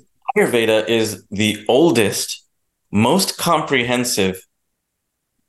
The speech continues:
ancient medical system on the planet that's still decipherable, that says, "Oh, you have this problem?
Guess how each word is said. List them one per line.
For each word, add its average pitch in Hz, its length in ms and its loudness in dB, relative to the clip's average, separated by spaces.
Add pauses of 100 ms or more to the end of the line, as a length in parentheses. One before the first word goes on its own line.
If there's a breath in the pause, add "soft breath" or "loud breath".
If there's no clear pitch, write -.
(460)
ancient 131 460 -2
medical 110 360 0
system 98 440 -2
on 95 140 0
the 92 60 0
planet 95 480 -4
that's 95 200 -2
still 117 520 0 (300)
decipherable, 101 1000 -2
that 98 160 0
says, 104 260 0
"Oh, 135 100 2
you 117 180 0
have 127 200 0
this 131 120 0
problem? 156 460 -2